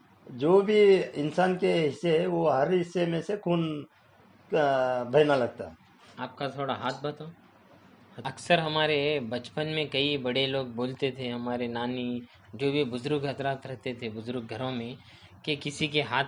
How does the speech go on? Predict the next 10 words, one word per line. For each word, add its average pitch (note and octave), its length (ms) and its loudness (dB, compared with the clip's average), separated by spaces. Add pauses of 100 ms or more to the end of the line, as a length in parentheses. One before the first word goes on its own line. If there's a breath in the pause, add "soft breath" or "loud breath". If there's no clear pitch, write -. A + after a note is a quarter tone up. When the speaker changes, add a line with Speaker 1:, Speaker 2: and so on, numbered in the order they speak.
(120)
Speaker 2:
पे D3+ 80 4
अगर C3 400 0 (540 soft breath)
फन D#3 420 -2
या C#3 200 4
किसी D#3 360 -4
के C#3 140 2
हाथ B2+ 220 0 (160)
पे C#3+ 80 2
अगर C3+ 200 0
कोई B2+ 500 -2